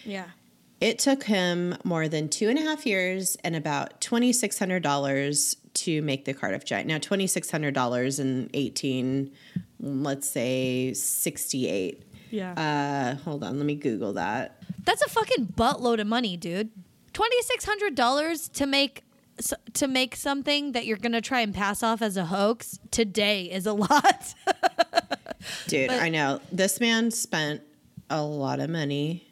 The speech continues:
Speaker 1: But you gotta invest money to make money. That's what they say.
Speaker 2: Okay. In eighteen sixty-eight, that would be around, like, forty-six, um, like, forty-seven thousand dollars.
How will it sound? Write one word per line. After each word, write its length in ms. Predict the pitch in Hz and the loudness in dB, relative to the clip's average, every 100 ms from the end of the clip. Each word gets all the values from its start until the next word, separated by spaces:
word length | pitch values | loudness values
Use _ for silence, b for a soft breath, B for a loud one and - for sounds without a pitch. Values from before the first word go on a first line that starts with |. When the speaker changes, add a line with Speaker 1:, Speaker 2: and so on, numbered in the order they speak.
| _ | _
Speaker 1:
But 120 | - 220 | -2 0
you 40 | |
gotta 260 | 254 370 208 - | 2 0 -4 -8
invest 400 | 202 190 220 - | -4 -2 -2 0
money 220 | 220 208 | 0 0
to 80 | 180 | 0
make 280 | 190 190 - | -2 -2 -4
money. 440 | 175 180 180 190 - _ _ | -4 -4 -6 -10 -18 _ _
That's 180 | - 190 | -8 -6
what 120 | 208 | -6
they 100 | 220 | -2
say. 60 | 233 | 0
Speaker 2:
Okay. 400 | 320 311 285 - - - - _ _ - | 2 2 0 -4 -14 -20 -20 _ _ -2
In 300 | 202 202 196 | 2 2 2
eighteen 360 | 202 233 277 247 | 0 0 2 2
sixty-eight, 840 | 247 233 - 214 165 165 160 - - _ _ _ _ _ _ - | 2 0 0 2 4 4 2 -2 -20 _ _ _ _ _ _ -4
that 300 | 165 156 139 | 2 2 2
would 200 | 170 160 | -2 0
be 180 | 156 | 2
around, 500 | 156 147 135 139 139 147 | 2 2 2 0 -2 0
like, 380 | 127 123 - - _ _ _ _ _ - | 0 -2 -8 -20 _ _ _ _ _ -12
forty-six, 1300 | - - 226 214 214 202 208 185 - - - - - | -8 0 2 4 2 0 0 -2 0 0 0 -2 0
um, 160 | 226 226 | -2 0
like, 200 | 220 208 | -2 0
forty-seven 640 | - 214 208 208 175 165 160 | 2 2 4 2 0 -2 -2
thousand 380 | 139 135 143 | 0 0 0
dollars. 640 | 135 - 90 - - - | -2 -4 -6 -6 -4 -4